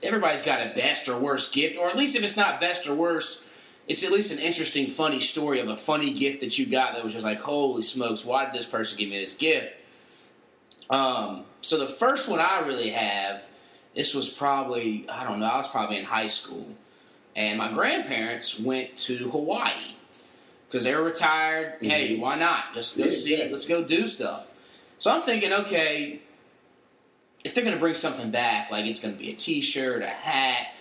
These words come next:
Speaker 1: maybe a jar of sand. I don't know. I've never been to Hawaii. I'm just thinking of
Speaker 2: Authentic
Speaker 1: log-,
Speaker 2: Hawaiian
Speaker 1: yeah,
Speaker 2: sand.
Speaker 1: logical gifts here.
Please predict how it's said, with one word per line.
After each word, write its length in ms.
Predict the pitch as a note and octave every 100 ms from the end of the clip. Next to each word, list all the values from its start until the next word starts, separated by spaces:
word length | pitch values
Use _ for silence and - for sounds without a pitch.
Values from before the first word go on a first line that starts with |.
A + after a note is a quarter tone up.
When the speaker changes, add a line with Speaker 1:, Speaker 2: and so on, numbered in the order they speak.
| -
Speaker 1:
maybe 260 | A#3 C4 C4
a 100 | G#3+
jar 320 | G3 G3+ G3
of 80 | -
sand. 840 | - C3 C#3 D#3+ D#3+ D#3+ D#3 D#3 -
I 240 | E3 G3
don't 280 | D3+ A#2+ A2+
know. 440 | A#2 C3+ D#3+ F3
I've 240 | - F#3 F3+
never 180 | D#3 C3+
been 200 | - B2
to 60 | A2
Hawaii. 300 | A#2 A#2 E3
I'm 60 | E3
just 160 | D#3+
thinking 260 | F3+ F3 F3
of 120 | -
Speaker 2:
Authentic 520 | - - F3 D#3+ C#3+
Speaker 1:
log-, 360 | C#3 D#3+ G3+ G3
Speaker 2:
Hawaiian 100 | F3+
Speaker 1:
yeah, 140 | A3 D3+
Speaker 2:
sand. 240 | C3+ A#2+
Speaker 1:
logical 500 | D3 G3+ G#3+ G#3+ C4
gifts 380 | A3 D#4 F4 -
here. 300 | C#3 F#2 F#2